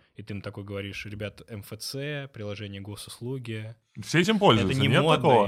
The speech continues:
Speaker 1: это не модно, не, не круто, и это, в общем,
Speaker 2: Я не топлю за Fan I D, если что, просто я пытаюсь реально разобраться, в чём как бы некая там причина такой обратной связи от вас.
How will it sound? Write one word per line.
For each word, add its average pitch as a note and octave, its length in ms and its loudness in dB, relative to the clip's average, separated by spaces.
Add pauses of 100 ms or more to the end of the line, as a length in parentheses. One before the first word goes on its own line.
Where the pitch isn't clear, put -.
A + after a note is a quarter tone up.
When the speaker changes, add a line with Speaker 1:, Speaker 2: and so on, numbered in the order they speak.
Speaker 1:
это A2 140 -10
не A2 100 -8
модно, B2+ 320 -6
не, G#2 200 -8
не G#2+ 160 -12
круто, A2 560 -10 (360)
и G#2+ 60 -10
это, G#2 420 -8
в G2+ 60 -14
общем, G2 500 -14
Speaker 2:
Я A2+ 180 4
не C#3 120 6
топлю D#3 300 2
за G#2+ 100 0
Fan A2 220 -4
I A2 80 0
D, B2 120 -4
если F3+ 280 -4
что, G#2 180 -10
просто G2+ 360 -8
я G#2+ 120 -2
пытаюсь A2 380 -6
реально G#2+ 300 -4
разобраться, G2 960 -8
в - 80 -20
чём G2+ 280 -8
как F#2 220 -12
бы F#2 120 -10
некая G2 260 -10
там - 260 -16
причина G2 440 -10
такой F#2 420 -14 (320)
обратной G2+ 480 -6
связи G2+ 360 -8
от F2+ 140 -12
вас. E3 340 -6